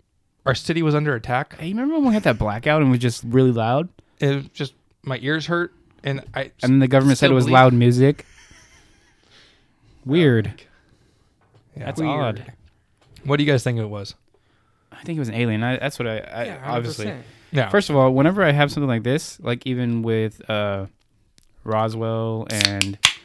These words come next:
Speaker 1: Ooh, the second
Speaker 2: Aurora,
Speaker 1: one. Yeah.
Speaker 2: like, I, I do believe aliens.
Speaker 1: Oh, for sure.
Speaker 2: I do.
Speaker 1: Yeah.
Speaker 2: And I think that they, the government does such a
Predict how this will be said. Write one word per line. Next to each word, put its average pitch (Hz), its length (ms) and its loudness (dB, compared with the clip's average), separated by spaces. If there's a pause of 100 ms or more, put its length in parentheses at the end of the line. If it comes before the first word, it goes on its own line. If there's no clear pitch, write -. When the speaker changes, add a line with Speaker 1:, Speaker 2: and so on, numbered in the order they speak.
(420)
Speaker 1:
Ooh, 110 240 -10
the 104 60 -2
second 104 160 -2
Speaker 2:
Aurora, 113 340 4
Speaker 1:
one. 104 160 -14 (500)
Yeah. 123 220 -16 (240)
Speaker 2:
like, 110 200 -4 (160)
I, 113 340 0
I 113 80 -2
do 120 200 2
believe 101 240 -4
aliens. 90 460 -14 (480)
Speaker 1:
Oh, 135 80 -6
for - 120 -16
sure. - 200 -20
Speaker 2:
I 120 120 -6
do. 156 180 -4 (280)
Speaker 1:
Yeah. 101 100 -8
Speaker 2:
And 117 120 -2
I 120 100 0
think 127 220 -2
that 113 240 -4 (1300)
they, 117 640 0
the 113 180 -4
government 139 360 4
does 123 200 2
such 123 240 -6
a 104 300 -2